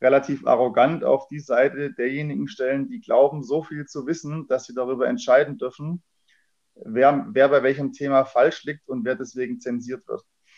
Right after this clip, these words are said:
Und das hätte ich mir in der Demokratie in Mitteleuropa,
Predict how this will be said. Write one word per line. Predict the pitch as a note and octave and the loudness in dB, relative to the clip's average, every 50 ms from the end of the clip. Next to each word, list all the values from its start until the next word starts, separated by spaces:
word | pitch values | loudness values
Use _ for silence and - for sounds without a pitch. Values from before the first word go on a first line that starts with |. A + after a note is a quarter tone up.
| - _ _ _ _ | -20 _ _ _ _
Und | - - | -12 -8
das | A#2+ A#2 - | -8 -6 -2
hätte | - C#3 C#3 | -2 -2 -2
ich | C#3 C3+ | -4 -6
mir | C#3 C#3 C#3 D3 C#3+ C#3+ C#3+ C3+ C#3 - | -4 -2 0 2 2 2 2 0 -2 -4
in | C3+ C3 | -8 -6
der | C3 B2 | -6 -8
Demokratie | A2 - C3+ C3 C3 C3+ _ _ A#2+ A#2+ A2 - - C#3+ D#3+ F3 F3+ - | -4 -4 -6 -6 -6 -10 _ _ 0 0 0 -4 -12 -8 -8 -6 -6 -6
in | C#3 C#3 | -6 -4
Mitteleuropa, | C3+ D3 D3+ E3+ D#3+ C#3+ C#3+ C#3 C#3 C3+ C#3+ D3+ D3 _ D3+ C#3+ C#3 C#3+ C#3+ C#3+ C#3 C3 _ | -4 -6 -6 -6 -4 -2 0 0 0 2 0 -2 -2 _ 0 0 2 2 0 -2 -4 -6 _